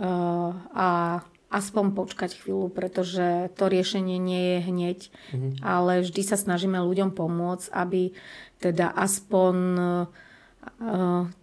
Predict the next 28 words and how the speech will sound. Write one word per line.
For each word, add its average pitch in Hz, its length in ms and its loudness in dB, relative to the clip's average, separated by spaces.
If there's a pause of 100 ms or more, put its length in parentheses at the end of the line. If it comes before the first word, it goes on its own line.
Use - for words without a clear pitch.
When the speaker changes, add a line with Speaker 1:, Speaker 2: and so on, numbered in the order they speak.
Speaker 1:
ja 185 120 2
neviem, 185 260 2
hľadanie 185 540 4
dočasnej 180 540 0
opatery, 175 680 0
alebo 175 800 2
keď 175 220 0
je 180 220 4
tam 185 300 0
problém, 180 600 2 (280)
dajme 180 360 0
tomu, 185 460 -2
s - 140 -6
financiami, 180 840 0
tak 175 240 -6
vieme 190 300 -2
urobiť 190 360 2
zbierku. 196 540 0 (580)
Eh, - 120 -4 (240)
nemusí 190 360 2
sa 196 160 -2
toho 190 180 2
zvieratka 180 600 2
vzdávať 185 500 2
ten 180 200 -2
človek, 170 480 -2 (120)
hej, 180 300 -2
že, 175 200 -2